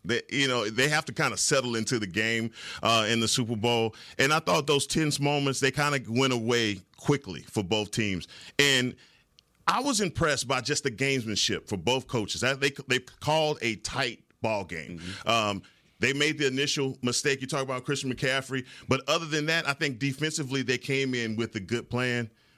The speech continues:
Speaker 1: But then they had to adjust. Well, I'm saying Kansas City adjusted in the second half. And they adjusted partly because Greenlaw went out. One of
Speaker 2: He
Speaker 1: the
Speaker 2: was
Speaker 1: craziest
Speaker 2: balling.
Speaker 1: things that I've ever seen happen in a football game was a freak accident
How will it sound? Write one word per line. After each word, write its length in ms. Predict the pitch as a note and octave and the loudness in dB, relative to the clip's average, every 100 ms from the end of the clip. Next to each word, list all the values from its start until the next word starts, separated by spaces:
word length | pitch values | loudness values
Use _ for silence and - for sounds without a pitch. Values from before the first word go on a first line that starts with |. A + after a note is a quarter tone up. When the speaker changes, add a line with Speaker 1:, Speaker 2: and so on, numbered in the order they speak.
| _ | _
Speaker 1:
But 200 | G2+ - | -6 -2
then 300 | - C#3+ B2 | 0 0 0
they 100 | A#2+ | -2
had 280 | A#2+ G2+ - | -2 -6 -4
to 160 | A2 | -4
adjust. 480 | F#2+ G2+ G2+ - - - | -2 -2 -2 -4 -6 -6
Well, 120 | G#2+ | -4
I'm 80 | G#2+ | -2
saying 260 | G#2+ A2 G2 | -2 -4 -2
Kansas 340 | B2 A2 G2 | -2 -4 -2
City 300 | - A#2 F#2 | 0 0 -2
adjusted 480 | E2+ A#2 A2+ - F#2+ | -4 -4 -2 -4 -4
in 120 | F#2+ | -4
the 60 | F#2+ | -2
second 300 | - G#2+ A2 | -2 -2 -4
half. 200 | A2 G2 - - - | -6 -6 -12 -14 2
And 240 | A#3 C4 | 2 4
they 120 | G3+ F3+ | 2 0
adjusted 500 | C3 D3+ D#3 C#3+ - | 0 0 0 -2 -2
partly 360 | C#3 C3+ A#2 | -2 -2 -2
because 340 | A2 A2+ B2 G#2 | -4 -2 -2 -2
Greenlaw 480 | G#2 A#2+ G#2 D2 B1 _ - - | -2 -2 -4 -6 -12 _ -20 -4
went 180 | G#2+ A2 | 0 0
out. 140 | G2 | 0
One 160 | G#2 D3 | 0 0
of 80 | C#3+ | 0
Speaker 2:
He 60 | |
Speaker 1:
the 40 | B2 | -2
Speaker 2:
was 60 | G#2 | 0
Speaker 1:
craziest 680 | F3+ A#3+ B3+ A3+ G#3+ G#3 | 2 2 0 -2 0 0
Speaker 2:
balling. 120 | F3 D#3 | -2 -2
Speaker 1:
things 100 | C3 | -2
that 120 | C3 | 0
I've 140 | A#2 - | -2 0
ever 240 | C3+ D#3 E3 | -2 -2 -2
seen 480 | - D#3+ D3+ D3 - - | -2 0 -2 -4 -8 -16
happen 380 | - C#3 C#3 C#3 | -4 -4 -2 -2
in 120 | B2+ | -2
a 40 | B2+ | -4
football 560 | - D3+ D3 A#2 A2+ | -2 -2 -2 -2 -4
game 280 | G#2 A2 G#2+ | -4 -4 -4
was 160 | G2 F2 | -4 -8
a 40 | |
freak 360 | E2 D3 F3+ - | -8 -6 -6 -6
accident 560 | - B2+ - G2 G2 | -6 -6 -4 -4 -4